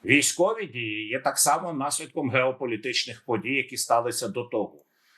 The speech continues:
І ми так можемо відмотувати десять років назад, двадцять років назад, тридцять років назад,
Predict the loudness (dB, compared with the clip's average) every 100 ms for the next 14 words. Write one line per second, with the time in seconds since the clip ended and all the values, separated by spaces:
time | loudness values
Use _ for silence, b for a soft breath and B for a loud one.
0 | b -2 2 4 2 0 -4 -6 -8 -8
1 | -10 -8 -4 -2 0 0 0 0 2 2
2 | 2 -2 -6 -10 -8 -8 -6 -2 -2 -2
3 | -4 2 2 2 -6 -4 -4 -4 -6 -4
4 | 0 0 -2 -6 -2 -2 -4 -6 -8 -8
5 | -10 -10 -6 -8